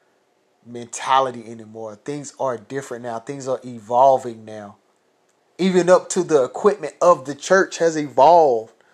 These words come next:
So have, have we, have we really caught up? Is God really, is, is, uh, God is really speaking to us in this hour. So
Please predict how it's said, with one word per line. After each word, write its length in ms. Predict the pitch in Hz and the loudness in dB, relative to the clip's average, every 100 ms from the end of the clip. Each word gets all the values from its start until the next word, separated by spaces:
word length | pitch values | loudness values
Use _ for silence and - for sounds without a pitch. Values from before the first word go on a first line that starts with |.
| _ _ _ _ _ _ _ _ | _ _ _ _ _ _ _ _
So 180 | - 151 | 0 2
have, 320 | 151 170 160 - | 4 4 2 -2
have 280 | 170 170 | -2 -2
we, 100 | 160 156 | -2 -8
have 240 | 156 160 | -2 -2
we 120 | 165 185 | -2 -6
really 360 | 147 175 160 | -4 -4 -4
caught 340 | 156 165 165 165 | -6 -4 -2 -2
up? 240 | 190 - _ _ _ _ _ _ _ _ _ _ _ _ _ _ _ _ _ - | -4 -8 _ _ _ _ _ _ _ _ _ _ _ _ _ _ _ _ _ -12
Is 200 | 147 139 | -12 -4
God 400 | 151 165 160 156 | 0 2 2 0
really, 240 | 165 147 - _ - | -6 -12 -18 _ -18
is, 160 | 139 - | -18 -12
is, 340 | 131 - 113 - 113 104 | -12 -12 -16 -14 -14 -10
uh, 160 | 127 | -10
God 340 | 127 147 151 170 | -6 -4 -2 -2
is 140 | 151 | -4
really 240 | 139 156 139 | -8 -12 -12
speaking 500 | - - 175 165 123 | -12 -8 -10 -10 -14
to 200 | 127 120 | -10 -10
us 160 | 117 | -10
in 80 | 113 | -12
this 200 | 113 110 _ | -16 -18 _
hour. 500 | 147 180 135 113 113 _ _ _ _ _ _ _ _ | -4 -2 -2 -6 -12 _ _ _ _ _ _ _ _
So 460 | - 131 120 107 | -6 -4 -4 -6